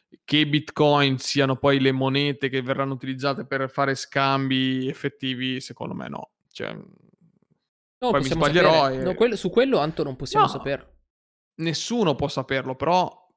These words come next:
Speaker 1: diciamo che si possono analizzare le cose in maniera un po' più logica, cioè cercare un attimino di capire come vanno le co-, cioè capire cos'è una speculazione, da cos'è una cosa
Speaker 2: Eh.
Speaker 1: reale e futura, soprattutto perché noi,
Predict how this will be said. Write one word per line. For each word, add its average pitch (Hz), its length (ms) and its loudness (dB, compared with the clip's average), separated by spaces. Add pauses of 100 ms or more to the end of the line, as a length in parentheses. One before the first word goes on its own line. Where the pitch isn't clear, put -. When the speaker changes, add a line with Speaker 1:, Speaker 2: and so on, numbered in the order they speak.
(200)
Speaker 1:
diciamo 160 380 -2
che 135 200 -2
si 135 140 -8
possono 135 360 -6
analizzare 131 480 -4
le 135 120 -4
cose 127 440 -4
in 127 300 -8
maniera 127 320 -4
un 127 80 -6
po' 123 120 -6
più - 140 -8
logica, 123 560 -6
cioè - 320 -6
cercare 123 400 -6
un 123 60 -2
attimino 123 320 -4
di 120 100 -6
capire 120 280 0
come 120 160 0
vanno 123 240 0
le 123 80 -2
co-, 131 100 -2
cioè 123 160 -2
capire 147 340 0
cos'è 139 220 0
una 135 140 0
speculazione, 151 1080 0 (340)
da 139 200 -4
cos'è 135 320 -2
una 131 160 -2
cosa 127 300 -4
Speaker 2:
Eh. 127 40 -6
Speaker 1:
reale 127 540 -6
e 135 120 -12
futura, 131 380 -8
soprattutto 160 440 -4
perché 127 260 -2
noi, 135 680 4